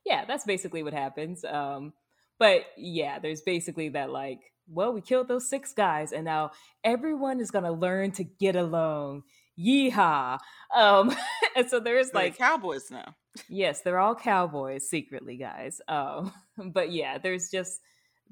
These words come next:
Speaker 1: that kind of irritated me, especially as we got to the end. It was very clear that, like,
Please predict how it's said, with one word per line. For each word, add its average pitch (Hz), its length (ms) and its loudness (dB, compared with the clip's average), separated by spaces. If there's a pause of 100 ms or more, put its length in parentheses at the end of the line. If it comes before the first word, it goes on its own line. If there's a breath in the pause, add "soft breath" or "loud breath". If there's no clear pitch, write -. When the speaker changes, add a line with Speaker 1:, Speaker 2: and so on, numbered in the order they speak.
(100)
Speaker 1:
that 202 320 2 (460)
kind 180 280 0
of 170 100 -4
irritated 175 560 -2
me, 170 60 -4
especially 180 320 -4
as 170 100 -10
we 180 60 -6
got 147 200 -2
to 160 60 -6
the 147 100 -4
end. 147 120 -6
It 139 80 -8
was 143 120 -10
very 143 240 -6
clear 139 220 -6
that, 143 140 -8
like, 135 320 -10